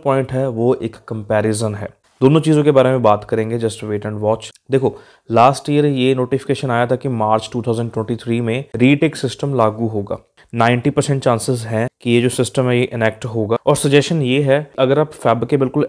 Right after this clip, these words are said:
एंड में टेस्ट दे रहे हो, ट्वेंटी फिफ्थ वाला, तो अगर आप थोड़ा सा वेट कर लो, है ना, ट्वेंटी फिफ्थ या सिक्सटीन का आपका एग्जाम है, तो अगर आप थोड़ा सा वेट करके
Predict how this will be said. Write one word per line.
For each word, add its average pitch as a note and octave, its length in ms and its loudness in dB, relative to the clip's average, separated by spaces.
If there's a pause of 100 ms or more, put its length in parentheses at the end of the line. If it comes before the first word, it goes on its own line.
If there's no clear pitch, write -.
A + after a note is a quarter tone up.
एंड A#2 200 -4
में C3+ 120 0
टेस्ट A#2+ 340 2
दे A2 140 0
रहे G#2+ 80 -2
हो, G#2 120 -6 (220)
ट्वेंटी A2+ 200 -2
फिफ्थ - 320 -4
वाला, G#2+ 260 2 (220)
तो - 400 -4
अगर B2+ 280 4
आप - 260 -2
थोड़ा F3 280 2
सा D#3 160 0
वेट A2+ 300 -2
कर A2 200 -6
लो, G#2 120 -6
है A2+ 140 -8
ना, C3 180 -10
ट्वेंटी A#2+ 220 -2
फिफ्थ C3 260 -2
या C#3 60 0
सिक्सटीन B2+ 400 -4
का B2 80 0
आपका A#2+ 180 0
एग्जाम A2 380 0
है, B2 80 -6 (240)
तो B2 80 -8
अगर B2 80 0
आप C3 200 0
थोड़ा D#3 180 4
सा D#3 120 0
वेट A#2 360 0
करके A#2+ 420 -6